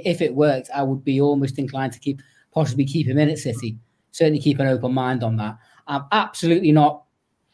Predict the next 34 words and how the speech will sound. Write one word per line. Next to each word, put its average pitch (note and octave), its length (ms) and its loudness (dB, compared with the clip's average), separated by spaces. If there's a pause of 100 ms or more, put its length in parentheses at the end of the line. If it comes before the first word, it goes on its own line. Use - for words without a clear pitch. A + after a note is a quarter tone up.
(100)
saying D3 420 2
Bo-, D3 280 2
I'm C#3+ 120 2
not E3 160 0
saying D#3 220 2
Bobby's C#3+ 320 2
finished. D#3+ 320 0
I B2 60 -6
still C3+ 220 -4
think C#3+ 100 -2
he's C3+ 100 -6
got C3+ 220 -4 (440)
a A#2 60 -10
huge F3 440 2
role D3 220 4
to C#3 80 -6
play D3 200 2
for C#3+ 120 -2
us A#2+ 100 -2
this C#3 200 -4
season. C#3 420 -2 (420)
But B2+ 100 0
I C3+ 40 6
think C#3+ 180 0
he's C3+ 140 0
just C#3 160 -2
hit E3 200 0
one C#3+ 140 0
of C3 100 -2
these B2+ 200 -4
kind C3 240 -2
of, A#2+ 100 -2
like, B2+ 200 0
little C3+ 440 -2